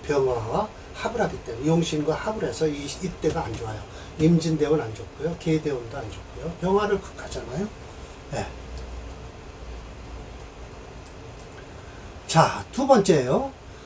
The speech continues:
상관경관을 해요. 유합액단이라고 그러죠. 상관경관. 관이 상관을 보면이에요.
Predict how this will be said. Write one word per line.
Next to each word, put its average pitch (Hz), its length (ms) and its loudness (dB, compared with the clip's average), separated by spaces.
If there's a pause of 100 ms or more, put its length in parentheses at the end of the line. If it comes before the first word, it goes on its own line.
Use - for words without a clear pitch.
상관경관을 285 960 6
해요. 269 280 6 (340)
유합액단이라고 233 920 8
그러죠. 220 280 2
상관경관. 160 840 2 (480)
관이 196 640 8 (220)
상관을 226 520 4
보면이에요. 123 600 -2